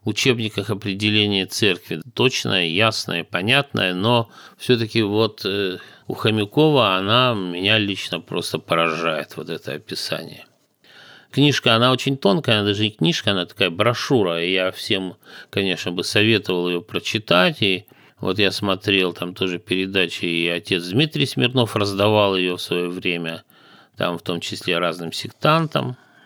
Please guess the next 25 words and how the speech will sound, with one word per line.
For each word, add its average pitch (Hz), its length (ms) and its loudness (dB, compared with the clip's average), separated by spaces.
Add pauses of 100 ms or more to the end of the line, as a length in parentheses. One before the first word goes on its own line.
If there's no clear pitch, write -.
(100)
Они 98 260 -2
поражались, 98 720 0
читая 87 460 -6
ее. 85 240 -10 (600)
Поэтому 143 440 2
вот 131 240 0
давайте, 120 520 2
что 143 200 0
такое 131 320 2
церковь? 151 540 0
Вот 104 240 -2
формулировки 101 800 -2
Алексея 92 480 -2
Степановича 92 760 -6
Хомякова. 92 720 -6 (840)
Вот 104 220 -2
он 123 140 2
пишет: - 440 -2 (260)
"Единство 120 540 0
церкви 117 680 0
следует 131 560 2
необходимо 117 760 2
из 92 120 -2
единства 101 640 -2
Божьего, 98 720 -2